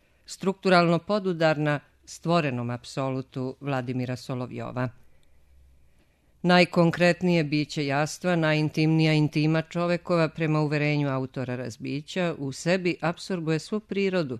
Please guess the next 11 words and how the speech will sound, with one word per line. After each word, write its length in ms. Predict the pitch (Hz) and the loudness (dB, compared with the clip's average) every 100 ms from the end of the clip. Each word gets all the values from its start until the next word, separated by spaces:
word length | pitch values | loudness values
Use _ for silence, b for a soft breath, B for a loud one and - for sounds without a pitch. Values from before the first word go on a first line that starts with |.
| b b b b b | b b b b b
te 120 | - 202 | -6 2
kao 200 | 202 196 | 6 6
takvo 400 | 185 180 - 175 | 6 4 4 4
nije 180 | 170 | 4
samo 420 | 170 180 175 165 151 | 4 2 2 2 0
autonomno, 680 | - 170 170 175 165 170 175 | 2 2 2 0 0 2 2
već 320 | 151 147 - - - | 0 -2 -6 -16 -6
pre 180 | 165 170 | 0 0
svega 500 | - 160 156 156 156 b b b | 0 -2 -2 -2 -2 b b b
autistično 1000 | 165 156 151 151 147 - 190 - 175 170 - | 0 0 0 -2 -2 -4 -6 -2 -2 -2 -4
jedno. 520 | 165 139 131 110 107 | -6 -2 -4 -6 -12